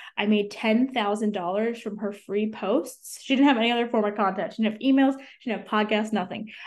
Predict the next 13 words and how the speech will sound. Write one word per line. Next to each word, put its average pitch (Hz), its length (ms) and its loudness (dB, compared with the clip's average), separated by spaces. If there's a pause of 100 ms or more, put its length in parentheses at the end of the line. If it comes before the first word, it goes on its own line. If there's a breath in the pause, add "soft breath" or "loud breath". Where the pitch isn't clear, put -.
I 240 100 2
made 233 400 2
ten 254 240 0
thousand 262 360 0
dollars 208 360 0
and 214 220 -2
joined 208 320 -2
her 220 120 -8
eight 208 200 -2
thousand 196 240 -4
dollar 185 440 -6
group - 180 -4
program. - 440 -10